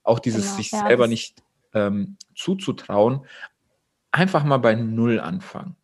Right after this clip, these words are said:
Speaker 1: Egal, ob jetzt in
Speaker 2: Ja.
Speaker 1: Beziehung oder auch im Job. Das kann auch mega geil sein. Einfach mal bei Null anfangen.
Speaker 2: Voll.
Speaker 1: Du hast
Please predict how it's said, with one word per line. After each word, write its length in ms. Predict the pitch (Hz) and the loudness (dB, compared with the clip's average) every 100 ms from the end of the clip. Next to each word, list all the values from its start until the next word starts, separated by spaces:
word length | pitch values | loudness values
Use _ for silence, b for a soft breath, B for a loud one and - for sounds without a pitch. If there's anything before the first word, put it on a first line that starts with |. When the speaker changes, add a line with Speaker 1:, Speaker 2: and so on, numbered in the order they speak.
| - | -6
Speaker 1:
Egal, 360 | 127 131 135 | -2 2 2
ob 140 | 104 - | 2 -2
jetzt 180 | 104 | -6
in 60 | - | -4
Speaker 2:
Ja. 200 | - 98 _ _ | -4 -6 _ _
Speaker 1:
Beziehung 480 | 143 135 123 120 113 B B | -8 -4 -4 -6 -10 B B
oder 180 | - 143 | 4 4
auch 120 | 139 | 6
im 160 | 131 123 | 2 0
Job. 400 | - 185 - - b b | 2 2 2 -16 b b
Das 120 | - | -8
kann 160 | - - | -2 2
auch 180 | 151 131 | 2 2
mega 320 | 131 147 135 | 0 2 0
geil 380 | 104 120 226 247 | -2 -2 -2 0
sein. 220 | 135 110 | 0 0
Einfach 220 | 139 147 | 0 0
mal 100 | 139 | 0
bei 160 | 117 110 | 2 2
Null 380 | 117 143 165 - | 2 4 6 6
anfangen. 580 | 147 185 - 160 160 160 | 2 2 2 2 4 4
Speaker 2:
Voll. 300 | 294 214 185 | 4 2 0
Speaker 1:
Du 140 | 135 | 2
hast 260 | 143 139 - | 2 2 -8